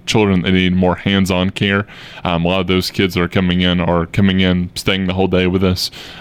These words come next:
um, and being treated there. So, uh, we have been around the area for a little over two decades, um, but we are, like I said, uh,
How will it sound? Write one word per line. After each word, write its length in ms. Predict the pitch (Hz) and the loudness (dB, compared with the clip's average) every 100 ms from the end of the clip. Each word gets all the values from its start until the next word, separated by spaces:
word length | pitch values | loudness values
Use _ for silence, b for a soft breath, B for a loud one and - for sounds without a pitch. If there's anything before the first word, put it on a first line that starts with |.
| 92 | -4
um, 340 | 92 87 87 | 0 2 2
and 240 | 87 90 | 0 0
being 240 | 87 87 90 | 0 -2 -2
treated 460 | - 90 85 87 | 0 0 0 0
there. 280 | 90 90 92 | -2 -4 -6
So, 380 | - - 87 90 B B B | -6 -2 -2 -4 B B B
uh, 280 | 90 87 87 | -4 -2 0
we 140 | 90 104 | 0 0
have 100 | 95 | 0
been 280 | 101 98 98 | 2 2 2
around 220 | 92 98 | 0 0
the 100 | 92 | 0
area 220 | 101 107 | 0 0
for 140 | - | 0
a 40 | 87 | 2
little 220 | 101 101 | 4 4
over 160 | 101 95 | 4 2
two 240 | - 107 | 2 2
decades, 600 | 101 110 131 135 151 - - | 0 -2 -4 -4 -4 -10 -10
um, 380 | 92 85 82 82 | -2 0 0 0
but 160 | 82 85 | -2 0
we 240 | 92 92 | 0 0
are, 500 | - 87 90 87 87 B B B | 0 0 2 2 0 B B B
like 160 | 92 92 | -4 0
I 80 | |
said, 400 | 90 - 87 85 - - - - | 0 0 0 -2 -6 -20 -18 -10
uh, 260 | - 87 - | -6 -6 -6